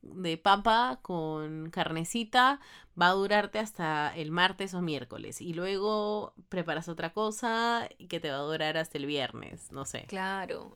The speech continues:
Speaker 2: ese, esa planificación, eso ya es bien de adulto y de hecho también va de la mano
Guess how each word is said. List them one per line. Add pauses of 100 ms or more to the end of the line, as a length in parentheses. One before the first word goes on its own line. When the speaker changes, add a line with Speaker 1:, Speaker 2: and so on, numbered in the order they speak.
Speaker 2:
ese,
esa
planificación, (120)
eso
ya
es
bien
de
adulto (480)
y
de
hecho
también
va
de
la
mano